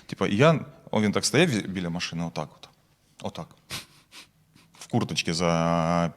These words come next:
вісім тисяч доларів. Отак. Такий. І, типа, його несподівано сфотографували. І він такий. <laughs>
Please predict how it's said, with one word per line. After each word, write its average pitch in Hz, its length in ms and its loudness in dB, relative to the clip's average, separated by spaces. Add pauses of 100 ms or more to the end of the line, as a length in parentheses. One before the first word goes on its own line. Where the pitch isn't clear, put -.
(580)
вісім 87 240 -4
тисяч 85 220 -12
доларів. 76 400 -8
Отак. 76 220 -10 (840)
Такий. - 240 -10
І, 123 180 4
типа, 120 240 0
його 113 160 4
несподівано 113 500 2
сфотографували. 87 800 -6
І 87 40 -2
він 82 80 -2
такий. 73 160 -12 (420)
<laughs> - 1400 -8